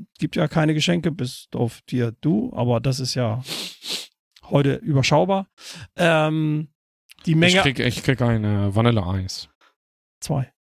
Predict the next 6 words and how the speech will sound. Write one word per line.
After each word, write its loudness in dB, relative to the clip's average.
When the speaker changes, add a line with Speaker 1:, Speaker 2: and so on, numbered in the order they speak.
Speaker 1:
Dies 2
Jahr 2
zwei. 2
Speaker 2:
Zwei 2
Vanilleeisen. 0
Speaker 1:
Ähm, 2